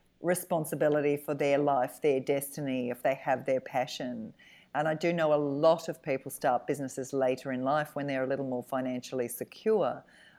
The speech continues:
Uh, and, uh, uh, you know, you're only as young as, or only as old as you think you are. You know, it's,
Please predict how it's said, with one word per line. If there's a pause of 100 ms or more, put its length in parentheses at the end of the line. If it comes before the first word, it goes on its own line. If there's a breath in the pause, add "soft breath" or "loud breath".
Uh,
and, (100)
uh,
uh,
you
know, (680 loud breath)
you're
only
as
young
as,
or
only
as
old
as
you
think
you
are.
You
know,
it's,